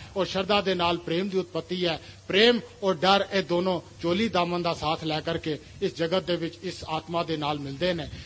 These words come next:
ਜਦੋਂ ਇਹ ਜੀਵਾਤਮਾ ਆਪਣਾ ਪਤੀ ਯਾਨੀ ਕਿ ਪਰਮਾਤਮਾ ਦੇ ਨਾਲ ਪਿਆਰ ਕਰਦੀ ਹੈ, ਔਰ ਐਸੇ ਹੀ ਕੋਈ ਵੀ ਕੰਮ ਕਰਨ ਤੋਂ ਡਰਦੀ ਹੈ ਕਿ ਆਪਣੇ ਪਤੀ ਯਾਨੀ ਪਰਮੇਸ਼ਵਰ ਤੋਂ ਰੁਸ਼ਟ ਨਾ ਹੋ ਜਾਣ,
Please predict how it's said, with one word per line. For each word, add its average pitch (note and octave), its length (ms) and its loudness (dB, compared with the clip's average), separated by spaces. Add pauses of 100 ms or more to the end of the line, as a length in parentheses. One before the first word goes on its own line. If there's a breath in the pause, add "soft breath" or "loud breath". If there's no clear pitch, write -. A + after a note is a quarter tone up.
(140 loud breath)
ਜਦੋਂ G#3 280 2
ਇਹ G#3 140 2
ਜੀਵਾਤਮਾ E3+ 580 0 (280 loud breath)
ਆਪਣਾ G#3 260 2
ਪਤੀ F#3+ 440 0 (160)
ਯਾਨੀ F#3+ 240 0
ਕਿ G3+ 120 0
ਪਰਮਾਤਮਾ F3+ 680 4
ਦੇ A3 140 6
ਨਾਲ F3 260 4 (200)
ਪਿਆਰ F#3 220 6
ਕਰਦੀ F3+ 440 0
ਹੈ, D#3+ 140 2 (300 loud breath)
ਔਰ G3 220 2
ਐਸੇ F#3+ 280 4
ਹੀ A3+ 60 2
ਕੋਈ A#3 300 8
ਵੀ C4+ 140 6
ਕੰਮ G#3+ 280 4
ਕਰਨ G3 280 4
ਤੋਂ G3+ 160 2
ਡਰਦੀ G3+ 440 2
ਹੈ F#3 100 4 (300 loud breath)
ਕਿ G#3 120 -2 (100)
ਆਪਣੇ F#3+ 320 0
ਪਤੀ F#3+ 500 0
ਯਾਨੀ F#3+ 220 0
ਪਰਮੇਸ਼ਵਰ F3+ 580 0
ਤੋਂ F3 180 0
ਰੁਸ਼ਟ A3 240 0
ਨਾ F#3 160 2
ਹੋ D3 160 -2
ਜਾਣ, D3+ 240 0